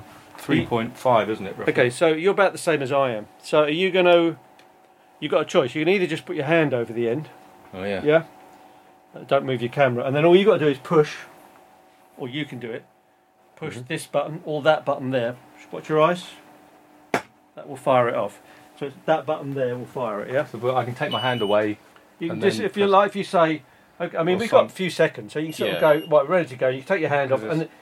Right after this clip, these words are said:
Speaker 2: it's starting to expose them with
Speaker 1: Yeah, but
Speaker 2: ambient
Speaker 1: it's
Speaker 2: light.
Speaker 1: uh, yeah, but it's not much, is it,
Speaker 2: Not
Speaker 1: at
Speaker 2: much
Speaker 1: that
Speaker 2: at
Speaker 1: point?
Speaker 2: all. Um, so I'll put on the focusing lights, which is those there, yeah?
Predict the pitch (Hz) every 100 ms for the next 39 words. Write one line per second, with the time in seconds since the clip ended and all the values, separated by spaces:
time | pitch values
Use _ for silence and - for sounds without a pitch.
0 | - - 214 202 165 165 - 175 160 127
1 | 127 143 139 131 131 143 123 117 - 127
2 | 101 98 101 113 107 92 - 95 95 -
3 | 175 147 104 - 101 120 - - - -
4 | 139 143 143 131 - - 151 165 165 185
5 | 160 151 147 143 _ _ - 139 - 123
6 | 117 143 - 135 135 139 131 123 127 117
7 | 127